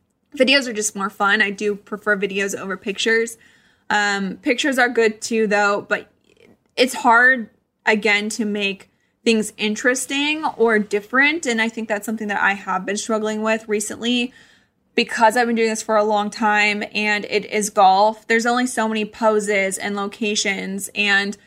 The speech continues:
different things that you can do. And so I think at times my Instagram can look a little bit repetitive because it's always so difficult to be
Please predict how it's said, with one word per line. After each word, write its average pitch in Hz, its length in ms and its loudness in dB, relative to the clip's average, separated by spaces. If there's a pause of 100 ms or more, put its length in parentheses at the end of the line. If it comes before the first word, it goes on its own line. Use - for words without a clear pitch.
(320)
different 254 400 0
things 233 260 2
that 208 100 2
you 208 160 -6
can 208 240 -2
do. 196 300 0
And 220 140 0
so 214 180 2
I 202 100 2
think 233 280 0
at 202 140 -2
times 202 380 -4
my 202 100 -2
Instagram 202 540 -2
can 202 120 -6
look 208 140 -4
a 202 60 -2
little 196 240 0
bit 196 200 -2
repetitive 208 800 0
because 208 460 -2
it's 202 140 -6
always 202 380 0
so 202 120 -4
difficult 196 520 -4
to 202 180 -4
be 208 460 -2